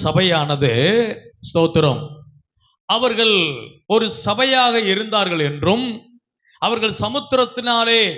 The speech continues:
ஞானஸ்நானம் பெற்றதாகவும், தூதர்களுடைய அப்பமாகிய அப்பத்தையும், கண்மலையிலிருந்து வழிந்து வருகிறதான தண்ணீரையும் குடித்ததாகவும் சொல்லப்படுகிறது. அப்படி என்றால் என்ன அர்த்தம்?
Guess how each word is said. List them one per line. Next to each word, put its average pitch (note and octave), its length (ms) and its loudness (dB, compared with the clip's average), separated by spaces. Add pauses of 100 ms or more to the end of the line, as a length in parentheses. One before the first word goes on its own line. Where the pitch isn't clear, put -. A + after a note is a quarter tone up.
(120)
ஞானஸ்நானம் A3+ 840 -2
பெற்றதாகவும், F#3+ 1080 -2 (580)
தூதர்களுடைய B3+ 680 -2
அப்பமாகிய G#3+ 1000 -2 (100)
அப்பத்தையும், F#3 1000 -2 (520)
கண்மலையிலிருந்து B3+ 760 -2
வழிந்து A3+ 480 -2
வருகிறதான G#3+ 640 -2
தண்ணீரையும் F3+ 680 -2 (720)
குடித்ததாகவும் G#3 720 -2
சொல்லப்படுகிறது. G#3 920 0
அப்படி F#3+ 260 -2
என்றால் F3+ 320 0
என்ன E3+ 220 -2
அர்த்தம்? F3 600 -2